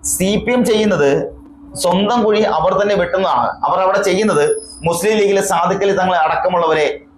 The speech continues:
മോശമായി ചിത്രീകരിക്കുക, അവരെ വർഗീയവാദിയെ ചിത്രീകരിക്കുക, അതുപോലെ ഇടതുണ്ടെങ്കിലേ ഇന്ത്യയുള്ളൂ എന്ന് പറഞ്ഞ് പറ-,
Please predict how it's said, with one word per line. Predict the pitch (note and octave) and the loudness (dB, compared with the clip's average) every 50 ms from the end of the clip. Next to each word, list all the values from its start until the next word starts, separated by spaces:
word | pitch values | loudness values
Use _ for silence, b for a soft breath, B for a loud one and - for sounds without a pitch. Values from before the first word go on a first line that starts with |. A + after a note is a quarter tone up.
| - - - - - - C#3+ | -20 -20 -20 -20 -18 -6 -2
മോശമായി | D3 D#3 E3+ E3 - G3 F3+ F3 E3+ F3 | 0 2 2 2 0 0 0 0 0 0
ചിത്രീകരിക്കുക, | E3 D#3+ D#3+ D#3+ D#3 D#3 D#3+ D#3+ D3+ C#3+ C#3 D3 | -2 -2 0 0 0 0 0 0 2 2 2 2
അവരെ | D#3+ E3 E3 D#3 | 2 2 2 2
വർഗീയവാദിയെ | D#3 D3+ D3+ D#3 F3 F3+ E3+ E3+ E3 E3 E3 D#3 | 0 0 0 0 0 2 2 2 2 0 0 -2
ചിത്രീകരിക്കുക, | D3 D#3+ E3 D#3 D3 C#3+ C#3 C#3 C#3+ C#3 C#3 C#3 - - - D3 | -4 -2 -2 0 0 0 0 0 0 0 0 -2 -6 -4 -2 -2
അതുപോലെ | D#3+ F#3 F#3+ F#3+ F#3+ F#3 F3+ E3+ D3 - - - - D#3 F3 | 0 0 2 2 2 2 2 2 0 -2 -6 -10 -6 -4 -2
ഇടതുണ്ടെങ്കിലേ | F#3 G#3 G#3+ G#3+ G#3 G3+ G3 F#3+ F#3+ F#3+ F#3+ F3 E3+ F3+ | 0 0 0 0 0 0 0 0 0 0 0 0 0 2
ഇന്ത്യയുള്ളൂ | F#3+ G3 G3+ G#3+ G3+ F#3+ F#3 F#3+ F#3 F3+ | 0 2 2 2 2 2 2 2 2 2
എന്ന് | F3 F3+ E3+ E3+ | 2 0 0 0
പറഞ്ഞ് | E3 E3 E3+ E3+ D#3+ - D3+ | 0 0 0 0 -2 -2 -2
പറ-, | C#3+ C#3 C#3+ C#3 | -2 -2 -2 -2